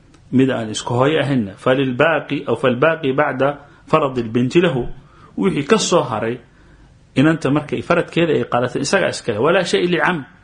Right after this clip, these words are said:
adeerku saxo ma laha. Arag, masaladan iyada ah, akh baa la yidhi.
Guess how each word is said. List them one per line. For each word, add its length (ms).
adeerku 320
saxo 260
ma 120
laha. 240
Arag, 220
masaladan 480
iyada 300
ah, 100
akh 300
baa 140
la 100
yidhi. 240